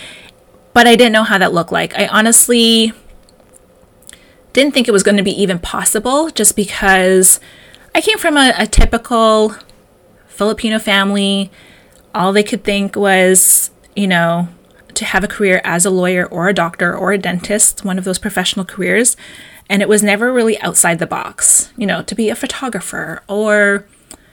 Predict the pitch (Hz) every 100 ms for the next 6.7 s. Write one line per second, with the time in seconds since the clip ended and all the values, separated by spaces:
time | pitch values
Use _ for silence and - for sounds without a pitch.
0 | _ _ _ _ _ _ _ _ - 247
1 | 247 233 226 180 - - - - 220 208
2 | 180 202 220 330 381 415 415 277 330 -
3 | - 339 330 - 240 233 233 247 208 151
4 | - 214 - 233 233 233 220 202 202 208
5 | - 196 196 202 190 180 196 202 - 185
6 | 180 - - 185 180 185 175